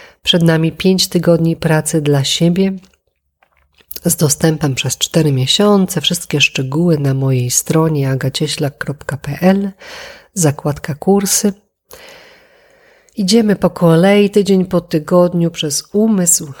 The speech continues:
potem serce, potem ciało,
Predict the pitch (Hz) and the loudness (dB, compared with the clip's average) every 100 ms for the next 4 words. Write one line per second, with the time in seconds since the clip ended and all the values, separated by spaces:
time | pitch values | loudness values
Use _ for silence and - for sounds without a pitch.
0 | - _ _ - 139 127 123 - 147 160 | -20 _ _ -14 -10 -8 -4 0 0 0
1 | 175 - 147 143 _ _ _ 180 170 147 | -2 -4 -4 -8 _ _ _ -6 -4 -4
2 | 131 - - 135 143 160 147 | -4 -4 0 0 2 0 -4